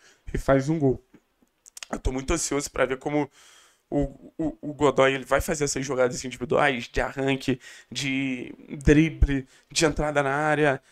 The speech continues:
de aparição no último terço pra atacar a profundidade, de carregar a bola, de conduzir bola. Tô muito ansioso pra isso tudo, mas tô ansioso também pra as interações. Zapelli, Christian, Fernandinho,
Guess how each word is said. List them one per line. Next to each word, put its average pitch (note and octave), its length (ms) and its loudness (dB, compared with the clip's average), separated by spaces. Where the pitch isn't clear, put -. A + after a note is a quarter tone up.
de C#3+ 520 -2
aparição C#3+ 600 4
no D#3+ 60 0
último D3+ 260 -4
terço D#3+ 320 6
pra C#3+ 140 2
atacar - 200 -4
a - 40 -4
profundidade, C3+ 880 2
de C#3+ 400 -2
carregar D3 440 0
a - 20 -2
bola, C#3+ 400 4
de - 100 -4
conduzir D3 460 0
bola. C#3 360 -2
Tô D3 120 -2
muito F#3 200 0
ansioso D#3+ 300 0
pra B2+ 120 2
isso B2+ 140 -2
tudo, C3+ 280 -4
mas C#3 180 0
tô C3+ 100 4
ansioso B2+ 320 4
também C3+ 220 2
pra C#3 160 0
as C#3 100 -4
interações. D3 680 -4
Zapelli, B2+ 540 4
Christian, C#3 540 0
Fernandinho, C#3 840 0